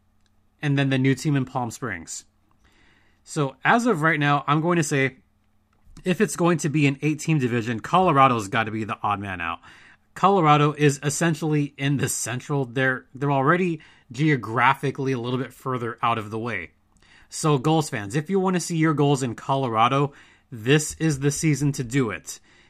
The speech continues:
If you wanna see 'em in Tucson, there's a possibility that it could be Tucson if Stockton stays. So, here are the seven teams that are for sure going to stay in the Pacific Division. Abbotsford, Bakersfield,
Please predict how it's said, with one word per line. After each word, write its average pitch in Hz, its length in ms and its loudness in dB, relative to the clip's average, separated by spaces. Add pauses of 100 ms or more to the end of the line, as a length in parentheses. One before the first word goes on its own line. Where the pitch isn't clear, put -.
(140)
If 135 180 -6
you 147 100 0
wanna 147 280 2
see 160 200 0
'em 160 120 4
in 160 80 2
Tucson, 151 420 -2
there's 139 180 4
a 165 60 4
possibility 202 720 4
that 196 160 2
it - 80 -6
could 214 240 0
be 220 100 0
Tucson 156 600 2 (500)
if 202 340 -2
Stockton 180 800 0 (140)
stays. 127 840 -4 (720)
So, 165 340 -4
here 220 240 0
are 233 80 2
the 185 100 2
seven 170 320 -2
teams 160 360 0
that 139 140 0
are 135 160 2
for 156 340 2
sure 170 260 -2
going 143 240 2
to 139 140 -4
stay 135 220 -4
in 139 200 -4
the 135 80 -2
Pacific 127 380 -6
Division. 101 400 -6 (540)
Abbotsford, 143 600 0 (480)
Bakersfield, 143 640 -2